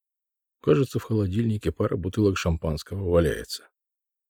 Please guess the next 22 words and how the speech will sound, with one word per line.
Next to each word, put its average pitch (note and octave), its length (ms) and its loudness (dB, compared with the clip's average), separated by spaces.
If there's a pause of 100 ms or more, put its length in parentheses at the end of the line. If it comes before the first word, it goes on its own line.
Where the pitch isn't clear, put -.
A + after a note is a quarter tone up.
(100)
Я D#2 360 0
развернул D#2+ 640 2
машину, B2+ 600 0
посигналил D2+ 680 -4
Валерке, D2+ 500 -2
начальнику B2+ 580 -2
спасательной G2+ 580 -4
станции. F#2+ 580 -6 (800)
Тот - 320 -4
чуть A2 220 -2
авоську E2+ 400 0
с C2+ 40 -8
бутылками C#2+ 520 -6
не C#2 80 -6
выронил, C2+ 340 -6
когда D2+ 300 -4
увидел E2 280 -4
меня C#2 220 -4
на C2+ 80 -6
такой - 300 -6 (100)
экзотической D#2+ 1000 -4
машине. C2 560 -6